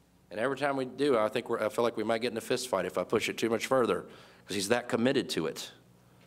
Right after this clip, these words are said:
He's very kind. But he's like, "Don't, don't, don't tell me, <laughs> don't, don't tell me. Greg, don't tell me not to go. Don't say that to me that way.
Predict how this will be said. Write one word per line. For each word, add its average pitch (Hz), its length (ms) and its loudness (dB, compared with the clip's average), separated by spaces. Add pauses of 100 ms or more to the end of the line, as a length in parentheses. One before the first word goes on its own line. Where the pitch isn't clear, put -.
(240)
He's 92 100 -6
very 120 160 4
kind. 131 420 0 (1120)
But 107 80 -4
he's 98 100 -4
like, 104 140 2
"Don't, 120 260 2 (320)
don't, 117 300 2
don't 120 240 2
tell 170 200 2
me, 113 300 -2 (260)
<laughs> - 240 -20
don't, 113 240 -4
don't 98 220 -2
tell 117 140 2
me. 120 160 -2 (300)
Greg, 110 260 2
don't 123 140 4
tell 143 140 2
me 165 100 2
not 120 180 0
to - 60 -8
go. 117 260 0 (640)
Don't 95 140 -2
say 165 180 2
that 151 160 0
to 98 100 -2
me 90 120 -4
that 76 180 -4
way. 82 160 -6